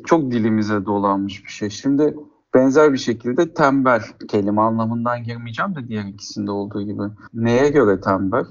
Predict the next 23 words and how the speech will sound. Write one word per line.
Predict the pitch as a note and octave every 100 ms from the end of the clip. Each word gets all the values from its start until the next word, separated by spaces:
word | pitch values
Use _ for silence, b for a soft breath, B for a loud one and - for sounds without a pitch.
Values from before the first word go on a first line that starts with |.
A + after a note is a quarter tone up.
| _
Tarım | - A2+ C#3 D3 C#3
toplumuna | A2+ G#2+ A2+ A2+ A2
geçmeden | A2 C#3 C3 A2 G2+ F#2+
önce | F#2 F#2+ C#3 G3+ b b b -
biz | A#2
avcı | B2 A#2+ A#2+ C3
toplayıcıyken | B2 A#2 B2 A#2+ A#2 B2+ D#3 - A#2 F3+ -
şey | - C3 C3 C3+
çok | F3 F3
az, | G#2+ G2 - - -
iş | C#3+ C#3 - -
bölümü. | A#2 G2+ G2 G2 G2+ _
Şimdi | - A#2 A2+
biz, | A2 A2+
mesela | B2 A2 A2+ G#2+
biz | A#2 A#2+ -
aslında | A2+ A2 - B2 B2 B2 - _ _ _ _
bir | - A#2+
süreci | B2+ - C3 B2+ A#2 B2+ C3 -
çeşitli | - - A2+ A#2+ - C3 C3+ - - _ _ _
safhalara | - A#2 A#2 A#2+ A#2+ B2 A#2+
bölüyoruz | A#2 A2 A#2 B2+ A#2+ A#2+
ve | A#2+